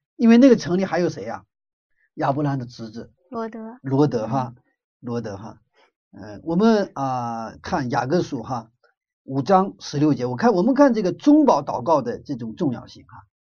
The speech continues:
Speaker 2: 雅各书五章十六节，“所以你们要彼此认罪，互相代求，使你们可以得医治。一人祈祷所发的力量是大有功效的。”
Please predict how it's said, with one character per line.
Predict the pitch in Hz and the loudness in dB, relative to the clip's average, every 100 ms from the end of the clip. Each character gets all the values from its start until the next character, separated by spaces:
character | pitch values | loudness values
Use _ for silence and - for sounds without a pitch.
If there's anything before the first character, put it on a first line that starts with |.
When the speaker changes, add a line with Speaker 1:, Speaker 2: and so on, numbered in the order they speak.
| _ - | _ 0
Speaker 2:
雅 | 233 | 2
各 | 302 285 | 4 4
书 | 285 277 | 4 2
五 | 214 | 2
章 | 208 247 254 | 2 0 0
十 | - | 0
六 | 240 254 | 4 4
节 | 202 190 - _ _ _ _ | 2 -6 -6 _ _ _ _
，“所 | - 285 | 4 4
以 | 330 | 4
你 | 302 233 | 0 -2
们 | 226 262 | -2 0
要 | 285 233 | 2 2
彼 | 220 247 | 0 -4
此 | 294 - 190 | -4 -4 0
认 | 247 254 | 2 2
罪， | 233 285 185 - | 2 2 2 -2
互 | - 269 | -6 -2
相 | 277 277 285 | 2 2 2
代 | 262 | 2
求， | 214 - 202 196 _ _ _ - | 0 -2 -2 -4 _ _ _ 0
使 | 320 | 4
你 | 339 277 | 6 6
们 | 262 277 | 4 2
可 | 302 277 | 4 2
以 | 277 | 4
得 | 208 220 | 0 0
医 | 254 269 | -2 -4
治。 | 254 190 _ _ _ | -2 -4 _ _ _
一 | 320 285 | 2 4
人 | 220 220 | 4 2
祈 | 247 254 | -2 0
祷 | 247 208 233 | 4 4 2
所 | 233 202 | -2 2
发 | 262 269 | 4 4
的 | 226 | 2
力 | 269 262 | 2 2
量 | 226 202 - | 2 0 -4
是 | - 220 | -4 -2
大 | 254 277 | 0 0
有 | 220 185 | 0 -2
功 | 262 277 | -4 -6
效 | - 247 | 0 2
的。” | 185 | 0